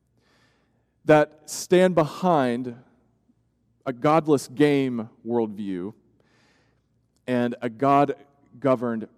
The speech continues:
pilgrimage worldview. The godless game worldview simply leads to a cheap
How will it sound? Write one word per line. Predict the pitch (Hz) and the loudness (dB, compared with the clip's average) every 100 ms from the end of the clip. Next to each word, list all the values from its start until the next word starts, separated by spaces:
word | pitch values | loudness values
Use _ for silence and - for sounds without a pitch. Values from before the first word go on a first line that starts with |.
| _ | _
pilgrimage | 147 143 120 95 85 - - 117 | -2 -2 -2 -6 -12 -16 -18 -10
worldview. | 110 95 92 85 78 _ _ _ _ _ _ _ _ _ _ _ _ _ _ _ _ _ _ _ _ _ _ _ _ _ _ _ - | -10 -8 -12 -12 -14 _ _ _ _ _ _ _ _ _ _ _ _ _ _ _ _ _ _ _ _ _ _ _ _ _ _ _ -8
The | 123 | 0
godless | 160 190 175 147 | 4 6 4 4
game | 185 202 170 | 4 4 6
worldview | 156 135 143 156 170 139 - | 4 4 4 4 2 -4 -16
simply | - 165 156 147 | -6 -6 0 0
leads | 135 151 139 - | 4 2 2 -6
to | - 135 131 | -8 -6 -4
a | 127 | -6
cheap | - - 185 175 - | -8 -12 -6 -6 -8